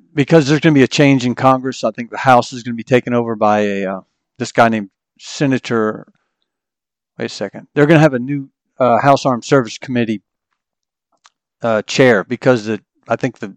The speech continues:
Republicans are gonna take power. So anyway, I think that's all we need to know is that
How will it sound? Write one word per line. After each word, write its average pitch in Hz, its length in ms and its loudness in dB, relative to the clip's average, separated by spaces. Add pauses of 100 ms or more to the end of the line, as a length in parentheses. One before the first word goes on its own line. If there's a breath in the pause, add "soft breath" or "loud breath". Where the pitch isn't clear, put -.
(120)
Republicans 123 520 2
are 117 40 -8
gonna 110 120 -6
take 110 260 -4
power. 101 380 2 (520 soft breath)
So 165 160 4
anyway, 156 160 6
I 135 40 4
think 165 200 0
that's 139 180 2
all 135 160 6
we 127 80 2
need 120 200 2
to 107 60 -8
know 117 260 0
is 104 160 -6
that 110 280 -2